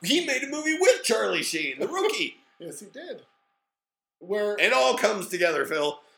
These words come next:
Speaker 2: What? Yeah, in which, uh, I was always surprised
Speaker 1: Which
Speaker 2: that
Speaker 1: he is
Speaker 2: Raul
Speaker 1: raped
Speaker 2: Julia,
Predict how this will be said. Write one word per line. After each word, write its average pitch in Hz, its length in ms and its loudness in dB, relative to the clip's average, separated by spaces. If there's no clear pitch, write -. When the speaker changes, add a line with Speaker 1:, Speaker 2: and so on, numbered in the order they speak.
Speaker 2:
What? 226 220 -6
Yeah, 220 420 -2
in 214 240 -6
which, 220 380 -2
uh, 196 260 0
I 175 100 0
was 175 200 -6
always 196 320 -4
surprised 185 500 -6
Speaker 1:
Which 156 240 0
Speaker 2:
that 175 80 2
Speaker 1:
he 180 100 4
is 190 40 6
Speaker 2:
Raul 208 340 0
Speaker 1:
raped 165 280 2
Speaker 2:
Julia, 165 160 0